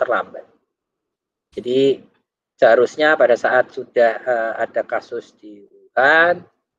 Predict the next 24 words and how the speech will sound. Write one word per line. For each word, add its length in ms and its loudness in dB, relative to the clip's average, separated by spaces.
itu 400 4
edukasi, 720 -4
narasi, 1040 -10
komunikasi 640 -6
itu 80 -14
sudah, 240 0
harusnya 240 -2
sudah 160 -2
mulai 240 0
dibangun 480 -6
kewaspadaan 640 -2
itu. 200 -20
Sehingga 400 2
pada 240 2
saat, 320 0
eh, 160 2
ternyata, 960 -4
eh, 400 -6
Maret 440 0
yang 240 -6
kita 720 -10
tanda 320 -12
kutip 320 4
ya, 320 0